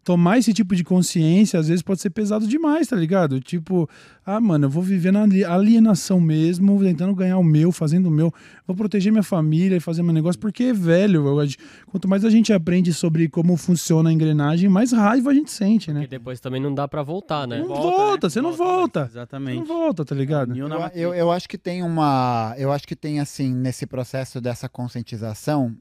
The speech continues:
Speaker 4: eu, eu tô falando aqui cem por cento hipoteticamente, né? É, mas eu acho que são dois caminhos principais que são trilhados nesse processo.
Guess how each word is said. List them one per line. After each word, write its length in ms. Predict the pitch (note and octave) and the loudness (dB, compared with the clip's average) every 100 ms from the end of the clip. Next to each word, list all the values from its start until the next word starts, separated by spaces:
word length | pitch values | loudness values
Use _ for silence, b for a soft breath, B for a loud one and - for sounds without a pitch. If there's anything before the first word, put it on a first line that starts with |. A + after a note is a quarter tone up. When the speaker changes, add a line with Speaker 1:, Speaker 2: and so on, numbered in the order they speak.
| - | -12
Speaker 4:
eu, 520 | A2+ B2+ B2 B2 B2 C#3 | -8 -4 -4 -4 -4 -6
eu 100 | C#3+ | -6
tô 100 | G#3+ | -6
falando 220 | G3+ F3+ | -4 -4
aqui 160 | - | -6
cem 160 | - G#3+ | -8 -8
por 100 | G#3 | -8
cento 140 | F#3 | -10
hipoteticamente, 800 | F3+ E3+ D#3+ - D3+ A#2 G#2 G2 | -8 -8 -8 -8 -6 -4 -6 -6
né? 300 | A2+ A#2+ A#2+ G#2+ | -6 -4 -6 -4
É, 80 | |
mas 180 | A#2 A#2+ | -4 -2
eu 120 | C3 | -2
acho 180 | C3+ - | -2 -6
que 80 | D3+ | -10
são 220 | - C#3 | -6 -2
dois 180 | D3 F3 | -2 -4
caminhos 300 | F3+ D#3+ D3+ - | -6 -4 -6 -6
principais 440 | D3 D#3 C3 B2+ | -10 -8 -8 -10
que 40 | - | -6
são 140 | C3 | -6
trilhados 400 | C3 C3+ A#2 G#2+ | -4 -4 -4 -4
nesse 140 | A#2 - | -6 -8
processo. 560 | B2 B2 - - - | -10 -10 -12 -20 -20